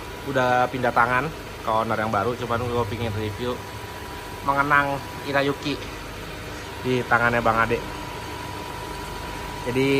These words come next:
kita mulai dari bagian engine dulu kali ya, karena engine yang paling utama.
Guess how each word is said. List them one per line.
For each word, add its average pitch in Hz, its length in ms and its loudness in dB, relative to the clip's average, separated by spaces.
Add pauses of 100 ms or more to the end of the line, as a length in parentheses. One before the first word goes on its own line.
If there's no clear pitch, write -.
(340)
kita 123 220 4
mulai 123 260 8
dari 120 1000 4
bagian 113 420 4 (220)
engine 123 320 0
dulu 131 160 6
kali 120 260 6
ya, 104 80 2 (760)
karena 123 240 0
engine 120 340 -2
yang 117 60 -6
paling 120 260 0 (1400)
utama. 127 340 2